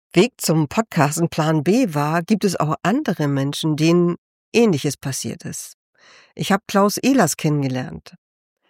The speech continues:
Sein Vater hat das Unternehmen Barkass Zentrale Ehlers gegründet. Aber n-, nicht, weil er schon immer Barkassenkapitän werden wollte.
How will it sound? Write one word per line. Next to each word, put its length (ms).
Sein 320
Vater 560
hat 140
das 120
Unternehmen 580
Barkass 480
Zentrale 540
Ehlers 380
gegründet. 580
Aber 260
n-, 200
nicht, 280
weil 80
er 80
schon 160
immer 260
Barkassenkapitän 920
werden 260
wollte. 360